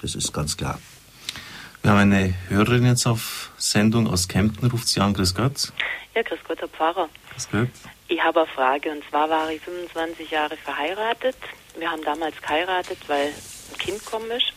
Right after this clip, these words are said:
Speaker 3: Äh, wir sind sechs Jahre, haben wir jetzt getrennt gelebt und vor ein paar Wochen bin ich geschieden worden.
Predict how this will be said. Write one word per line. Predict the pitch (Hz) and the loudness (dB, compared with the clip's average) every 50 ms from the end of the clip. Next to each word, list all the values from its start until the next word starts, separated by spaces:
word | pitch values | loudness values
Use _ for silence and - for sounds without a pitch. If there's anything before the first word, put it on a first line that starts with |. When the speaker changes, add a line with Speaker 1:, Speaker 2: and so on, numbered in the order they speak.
| - - - - - - - - - - - - - - - - - - | -10 -16 -16 -12 -10 -8 -6 -4 -4 -4 -6 -8 -10 -14 -18 -20 -2 2
Speaker 3:
Äh, | - 160 160 160 160 160 160 156 156 | 4 6 6 6 4 4 2 0 -2
wir | 165 165 160 160 156 151 - - - | -2 -2 -2 -2 -4 -6 -10 -14 -10
sind | - 160 160 165 170 165 - - - - - - | -8 -8 -6 -8 -10 -14 -16 -18 -20 -20 -4 0
sechs | - 165 165 - - - - | 0 0 0 0 -4 0 2
Jahre, | 165 156 156 156 160 160 | 4 4 4 4 2 0
haben | 160 156 156 | -2 -2 0
wir | 156 156 | 0 2
jetzt | 151 147 - - - | 2 2 0 -2 -4
getrennt | 143 - - 147 156 196 214 - | -6 -2 -2 -2 -2 -2 -4 -6
gelebt | - - - 214 214 214 214 - | -4 2 4 6 6 6 4 0
und | - 170 - | -4 -6 -6
vor | - - 156 151 151 | -4 -2 0 0 0
ein | 143 - | -2 -4
paar | - 139 135 | -6 -6 -4
Wochen | 143 147 147 151 156 | -4 -4 -4 -6 -8
bin | 139 135 | -8 -8
ich | 143 135 | -8 -6
geschieden | - - 135 131 135 143 135 | -6 -6 -6 -6 -8 -8 -6
worden. | 131 127 127 131 135 | -4 -4 -4 -4 -6